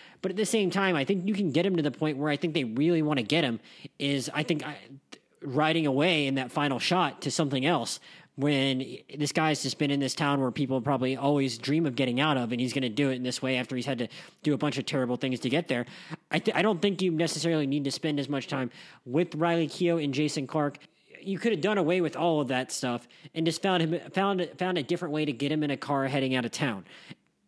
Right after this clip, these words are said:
And I say that, but at the same time, I do wanna acknowledge, like I said before, I didn't really hate those scenes with Riley Keough and Jason Clarke.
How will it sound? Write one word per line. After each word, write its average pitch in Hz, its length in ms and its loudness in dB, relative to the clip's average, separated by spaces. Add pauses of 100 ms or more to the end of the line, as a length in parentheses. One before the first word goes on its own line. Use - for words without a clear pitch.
(160)
And 185 320 2
I 180 200 -2
say 262 240 0
that, 170 300 0
but 170 140 -2
at - 80 -2
the 170 60 -4
same 196 200 2
time, 196 240 2
I 143 80 4
do 143 160 2
wanna 160 220 2
acknowledge, 185 460 2
like 151 100 -2
I 151 60 0
said 147 240 0
before, 196 400 2 (600)
I 175 120 4
didn't 233 180 2
really 214 220 4
hate 240 320 2
those 175 180 4
scenes 139 260 2
with 131 140 -2
Riley 135 260 4
Keough 131 300 2
and 123 100 0
Jason 120 320 2
Clarke. 123 300 0